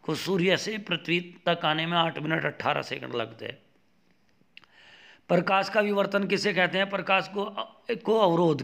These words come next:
के, प्रकाश को अवरोध के किनारों पर थोड़ा मुड़कर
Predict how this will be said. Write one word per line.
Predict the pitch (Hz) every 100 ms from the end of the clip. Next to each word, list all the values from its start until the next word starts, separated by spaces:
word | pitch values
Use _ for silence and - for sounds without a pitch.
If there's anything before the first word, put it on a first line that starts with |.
| -
के, | 151 135 - - - - _ _ _ _ _ _ -
प्रकाश | 160 175 175 180 - - - - - -
को | 190 247 233 - - _ _
अवरोध | 180 180 180 196 165
के | 185
किनारों | 185 170 170 170
पर | 165 175 -
थोड़ा | - 180 180
मुड़कर | 170 143 -